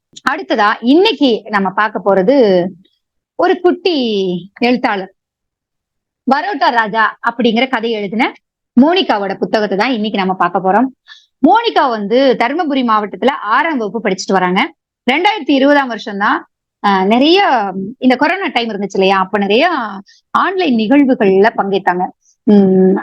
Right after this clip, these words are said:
ஆன்லைன் நிகழ்வுகளை பல்வேறு அமைப்புகள் முன்னெடுத்து நடத்துனாங்க. அதுல கதைகள் சொல்றதுக்காக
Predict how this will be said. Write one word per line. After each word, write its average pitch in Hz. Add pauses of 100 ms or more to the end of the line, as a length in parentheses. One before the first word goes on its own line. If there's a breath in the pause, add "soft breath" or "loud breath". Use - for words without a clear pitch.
(120)
ஆன்லைன் 285
நிகழ்வுகளை 247
பல்வேறு 294
அமைப்புகள் 254
முன்னெடுத்து 214
நடத்துனாங்க. 190
அதுல 285
கதைகள் 294
சொல்றதுக்காக 202